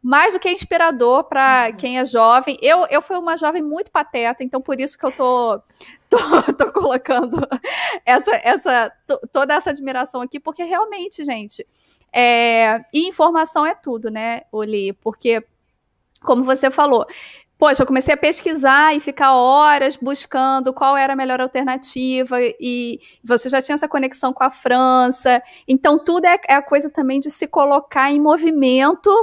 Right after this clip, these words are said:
Speaker 1: começando ali pra coisa acontecer, né? Não, não dá pra ficar
Speaker 2: Sim.
Speaker 1: sentadinha no sofá
Speaker 2: Não
Speaker 1: da
Speaker 2: dá.
Speaker 1: sala esperando o intercâmbio cair no seu colo.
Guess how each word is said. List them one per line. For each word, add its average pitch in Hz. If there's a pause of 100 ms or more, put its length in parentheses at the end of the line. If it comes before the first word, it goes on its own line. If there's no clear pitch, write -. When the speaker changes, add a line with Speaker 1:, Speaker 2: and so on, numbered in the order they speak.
Speaker 1:
começando 277
ali 262
pra 330
coisa 320
acontecer, 311
né? 233
Não, 269
não 240
dá 254
pra 320
ficar 330
Speaker 2:
Sim. 349
Speaker 1:
sentadinha 294 (360)
no 262
sofá 269
Speaker 2:
Não 254
Speaker 1:
da 277
Speaker 2:
dá. -
Speaker 1:
sala 254
esperando 427 (320)
o 403
intercâmbio 381
cair 320
no 359
seu 381
colo. 233